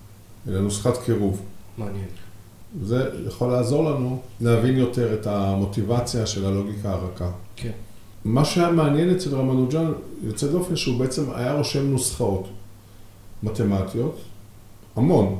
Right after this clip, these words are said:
Speaker 1: אל-, מאות, אלפי נוסחאות. הוא כתב קרוב לארבעת אלפים נוסחאות
Speaker 2: וואו.
Speaker 1: מתמטיות מדהימות, מטורפות, של נוסחאות ממש מורכבות עם שו-,
Speaker 2: שמס-,
Speaker 1: ו-
Speaker 2: שמסבירות מה?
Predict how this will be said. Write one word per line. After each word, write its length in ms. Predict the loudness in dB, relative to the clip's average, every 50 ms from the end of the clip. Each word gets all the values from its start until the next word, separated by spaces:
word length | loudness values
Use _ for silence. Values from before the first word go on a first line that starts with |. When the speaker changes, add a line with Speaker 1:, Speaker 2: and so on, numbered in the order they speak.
| -6 -6
Speaker 1:
אל-, 180 | -4 -4 -2 0
מאות, 360 | 2 4 6 6 6 6 4 2
אלפי 360 | 2 0 0 2 2 2 4
נוסחאות. 540 | 4 2 0 0 0 2 2 2 2 0 -4
הוא 100 | -8 -4
כתב 320 | -2 -2 0 2 2 0 0 -2 -4 -8 -12 -14 -14 -16 -16 -18 -12 -4
קרוב 240 | 2 2 4 4
לארבעת 400 | 6 6 6 4 4 4 2 2
אלפים 260 | 2 0 0 0 0 0
נוסחאות 440 | 0 0 -2 -4 -4 -4 -4 -4 -4 -4
Speaker 2:
וואו. 240 | -2 0 2 2
Speaker 1:
מתמטיות 300 | 2 2 2 0 0 2
מדהימות, 540 | 2 2 4 4 4 4 4 4 2 0 -4 -8 -12 -14 -16 -18 -18 -20 -20 -20 -20 -20 -18 -18 -18 -18 -18 -18 -20 -20 -20 -14 -8 -6
מטורפות, 580 | -2 0 2 2 2 2 6 6 6 6 6
של 300 | 4 0 0 2 2 2 2
נוסחאות 460 | 0 0 0 0 0 2 2 2 2
ממש 340 | 2 0 2 0 0 0 -2
מורכבות 580 | -2 -2 -2 -2 0 0 0 2 2 0 0 0
עם 220 | -2 0 0 -2
שו-, 240 | -2 -2 -2 -2 -2 -2 -4 -8 -10 -10 -12 -14 -14 -16 -18 -20 -20 -20 -14 -8 -4
Speaker 2:
שמס-, 260 | 0 2 4 6 6
Speaker 1:
ו- 40 | 6
Speaker 2:
שמסבירות 720 | 4 4 4 4 4 4 2 4 6 8 8 8 8 6 4 4
מה? 140 | 6 6